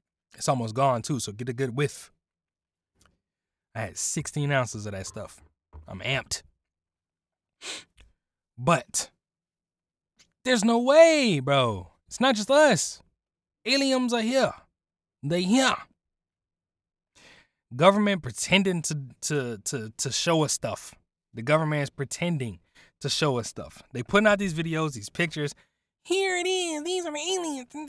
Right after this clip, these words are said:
Ah, shut up. You ain't showing us nothing U F O. Like, we already know this stuff. We, we,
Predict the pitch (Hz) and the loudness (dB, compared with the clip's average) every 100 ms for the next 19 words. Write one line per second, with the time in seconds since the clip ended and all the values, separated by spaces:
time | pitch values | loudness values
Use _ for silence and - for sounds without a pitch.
0 | 277 277 247 220 - - 220 165 131 _ | -12 -6 0 0 2 6 6 6 0 _
1 | _ _ _ _ _ _ _ _ _ _ | _ _ _ _ _ _ _ _ _ _
2 | _ 139 165 202 180 - 185 170 160 156 | _ -8 0 2 2 2 0 2 0 0
3 | 170 170 165 160 160 147 - 143 110 _ | -2 0 -2 0 0 0 2 0 0 _
4 | _ _ _ _ _ _ _ _ - 135 | _ _ _ _ _ _ _ _ -8 -4
5 | 147 226 202 196 175 185 160 139 - 131 | 2 6 6 6 8 6 6 0 -4 -6
6 | - 131 175 220 185 | -8 -6 -2 -2 -4